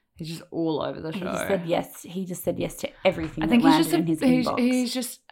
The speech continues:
Speaker 1: a, an enlightened pea brain who, you know, like, he literally just wants to spread the word <laughs> of God to people.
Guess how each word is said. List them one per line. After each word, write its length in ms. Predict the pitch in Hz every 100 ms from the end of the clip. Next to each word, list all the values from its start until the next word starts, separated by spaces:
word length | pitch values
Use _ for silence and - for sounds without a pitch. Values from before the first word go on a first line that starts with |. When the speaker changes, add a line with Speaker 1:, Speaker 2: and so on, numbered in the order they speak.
| -
Speaker 1:
a, 320 | 214 208 202
an 160 | -
enlightened 580 | 208 196 185 185 196 190
pea 220 | - 180
brain 580 | 170 160 156 156 160 156 - _ _ _ _ _ _ _ -
who, 480 | 202 185 175 170 165
you 140 | - 196
know, 260 | 202 220
like, 160 | 269 254
he 100 | 196
literally 460 | 214 196 170 202 202
just 100 | 190
wants 200 | - -
to 60 |
spread 440 | 175 - 156 170 170
the 60 |
word 420 | 160 165 156 233 254 226
<laughs> 140 | - -
of 160 | -
God 560 | 202 190 208 302 - -
to 80 | 269
people. 400 | 302 285 370